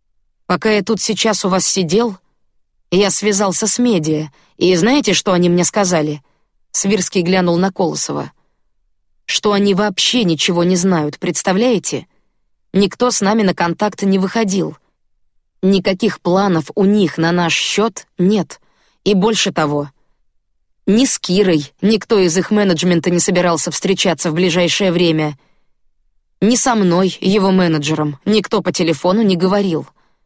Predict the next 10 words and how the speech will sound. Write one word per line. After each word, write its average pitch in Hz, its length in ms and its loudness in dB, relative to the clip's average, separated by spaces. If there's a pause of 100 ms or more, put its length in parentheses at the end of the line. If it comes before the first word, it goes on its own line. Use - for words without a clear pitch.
(640)
Получается, 175 680 0
что 170 220 -2
мне 180 200 2
приснилось, 208 640 0
будто 185 420 -2
оттуда 180 340 -2
был 175 180 0
звонок». 170 580 -2 (1300)
«А 180 140 0
вы 190 280 0